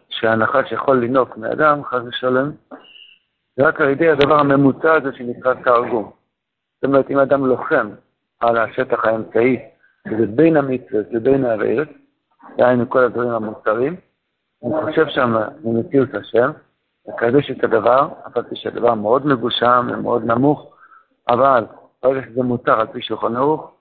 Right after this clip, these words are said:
יש איזו אפשרות להתעלות ולהתאבד לשם יתברך בתוך הדבר הזה, כגון ענות, מעצומת, וכילה, כל מיני דברים. אמר רבינו,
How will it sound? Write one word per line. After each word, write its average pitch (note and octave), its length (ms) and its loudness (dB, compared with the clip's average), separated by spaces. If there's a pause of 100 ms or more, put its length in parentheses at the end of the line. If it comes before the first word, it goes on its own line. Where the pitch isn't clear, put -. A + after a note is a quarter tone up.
(440)
יש A#2+ 120 -14
איזו A#2+ 200 0
אפשרות D3 600 0
להתעלות B2+ 580 2
ולהתאבד B2 600 -2
לשם C#3+ 280 -6
יתברך C#3+ 340 2
בתוך C3+ 340 -6
הדבר D3+ 300 2
הזה, B2+ 260 0 (680)
כגון A#2+ 360 0 (260)
ענות, B2+ 280 0 (300)
מעצומת, A2+ 520 0 (240)
וכילה, C3 420 -4 (340)
כל D#3+ 140 0
מיני D3+ 200 0
דברים. C#3 360 0 (1200)
אמר D3+ 280 2
רבינו, F#3 380 0